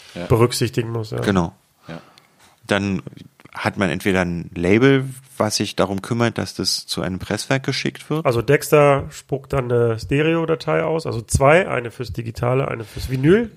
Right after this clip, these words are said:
Speaker 2: die schickt er
Speaker 1: Genau,
Speaker 2: dann
Speaker 1: das ist jetzt bei uns der Fall, aber es gibt ja inzwischen noch, ich, äh, es gibt ja iTunes Master, ich glaub, es gibt inzwischen sogar schon Spotify Master und so.
Speaker 2: Echt? Aber
Speaker 1: Also es wird, äh, alles nur noch konfuser.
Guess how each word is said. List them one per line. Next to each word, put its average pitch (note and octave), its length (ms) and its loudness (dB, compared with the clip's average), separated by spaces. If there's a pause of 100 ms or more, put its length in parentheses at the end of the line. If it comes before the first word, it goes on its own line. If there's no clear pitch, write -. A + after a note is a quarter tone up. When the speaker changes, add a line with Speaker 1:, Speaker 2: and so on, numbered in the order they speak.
Speaker 2:
die C3 120 -4
schickt - 240 -4
er C#3 80 4
Speaker 1:
Genau, G#2 160 6
Speaker 2:
dann F#2+ 100 -4
Speaker 1:
das G#2 200 2
ist - 120 -4
jetzt A2 160 2
bei A2 100 4
uns B2+ 160 2
der C#3 120 0
Fall, G#2 140 6
aber F2+ 120 4
es F2+ 140 -2
gibt A2 160 -4
ja G#2+ 60 6
inzwischen G#2 340 -4
noch, G2 120 4
ich, - 220 -10
äh, E2+ 300 -12 (300)
es - 120 -12
gibt - 220 0
ja F#2+ 200 4
iTunes G#2 360 0
Master, G#2 640 0
ich - 100 -16
glaub, G2 160 0
es F2 100 -8
gibt G#2 180 -4
inzwischen G2 300 -6
sogar F#2 220 0
schon F#2+ 160 -10
Spotify G#2+ 480 -6
Master G#2 580 -4
und F#2 140 -6
so. G2+ 160 0
Speaker 2:
Echt? B2+ 240 2
Aber B2+ 220 4
Speaker 1:
Also G2 260 0
es F#2+ 280 -6
wird, G2 280 0
äh, G#2 260 6
alles F#2 280 0
nur G#2 80 -6
noch G2 140 -8
konfuser. F2+ 720 -10